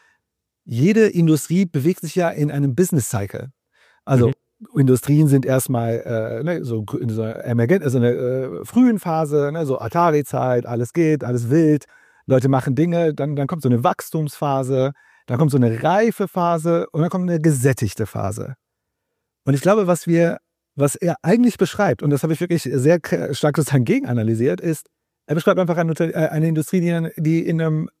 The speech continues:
Speaker 1: äh, die in einer Reifephase ist, die jetzt in eine, ähm, äh, Sättigungsphase kommt. Und seine Zahlen belegen das selbst. Also er beschreibt eigentlich keine Krise, er beschreibt einfach den Übergang von einer Phase in die and-, äh, in die andere. Und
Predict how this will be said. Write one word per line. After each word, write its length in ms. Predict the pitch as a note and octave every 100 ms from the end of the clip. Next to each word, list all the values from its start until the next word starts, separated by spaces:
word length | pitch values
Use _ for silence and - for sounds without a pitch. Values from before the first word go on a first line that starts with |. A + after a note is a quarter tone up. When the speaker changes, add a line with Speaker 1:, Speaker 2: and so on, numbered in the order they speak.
| _ -
Speaker 1:
äh, 300 | D3 D3+ D3
die 180 | D3 D3+
in 80 | D3+
einer 140 | C#3
Reifephase 580 | B2+ D#3 E3+ E3+ D#3+ E3
ist, 180 | F3 -
die 60 |
jetzt 160 | E3 D#3
in 80 | E3
eine, 240 | E3 E3 - - _ -
ähm, 560 | D3+ D3 D3 D3+ E3 -
äh, 460 | C#3+ C#3 C#3 - F#3+
Sättigungsphase 720 | B2+ A3+ G3+ A2+ - G#2 G#2
kommt. 360 | - G#2+ A#2 - _ _ _ -
Und 120 | D#3+
seine 200 | F3+ D#3+
Zahlen 400 | D#3+ F#3 G3+ F3
belegen 300 | D#3+ A3 A#3
das 140 | D#3+
selbst. 360 | G3+ E3 - -
Also 240 | C#3+ C3 B2+ _ _ -
er 120 | D3
beschreibt 400 | D3+ - G#3+ -
eigentlich 220 | F3+ E3+
keine 200 | E3+ C3
Krise, 520 | A#2+ A#3 C4 C3 F#3 - _ _ -
er 100 | C#3+
beschreibt 280 | D3+ D#3+
einfach 360 | C#3 B2+ A#2 A2+ -
den 200 | B2+ B2
Übergang 760 | A3+ A3 A2+ A2 A2 B2+ E3+ _ _ _ _
von 240 | - C3 B2+
einer 300 | C3+ E3 D#3
Phase 360 | D3+ D3 C#3
in 60 | B2+
die 120 | A#2+
and-, 160 | C3 F#3
äh, 340 | - B2+ C3 -
in 100 | A#2+
die 120 | A#2
andere. 360 | D#3 D#3+ A#2 F#3+ - _ _ _ _ _ _
Und 240 | C#3+ D3